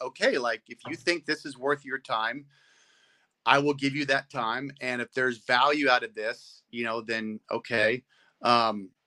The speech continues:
I, I don't have a lot of little things that I think wrap up pretty with a bow and everything, but I think the, um, my takeaway from this con-, what you've got me thinking about even more today is, like,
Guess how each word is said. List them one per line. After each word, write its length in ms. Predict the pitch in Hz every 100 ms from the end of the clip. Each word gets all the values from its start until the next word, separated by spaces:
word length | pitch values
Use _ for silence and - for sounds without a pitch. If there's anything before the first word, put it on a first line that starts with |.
| _ _ _ _ _ _ - -
I, 200 | 123 127
I 80 | 135
don't 160 | 139
have 160 | 131 139
a 40 |
lot 260 | 127 131 139
of 60 | 135
little 240 | 131 127 -
things 280 | 127 131 120
that 80 |
I 60 | 120
think 260 | 117 120 101
wrap 200 | 113 117
up 160 | 123 113 _
pretty 220 | - 123
with 180 | 117 113
a 40 | 107
bow 260 | 120 143
and 80 | 139
everything, 520 | 113 110 110 110 110 -
but 220 | 110 107 _ _ _ _ -
I 80 | 120
think 340 | - 135 120
the, 360 | - 113 113 107 _ _ -
um, 420 | 104 98 92 90 _ _ _ _ _ _ _ _ -
my 220 | 113 143
takeaway 500 | 143 139 131 113 107
from 120 | 110
this 60 | 107
con-, 260 | 117 113
what 180 | 110 110
you've 80 | 139
got 180 | 135 120
me 80 | 117
thinking 200 | 120 113
about 120 | 104
even 160 | 98
more 180 | 104 110
today 260 | 107 104 107
is, 160 | 101
like, 240 | 104 101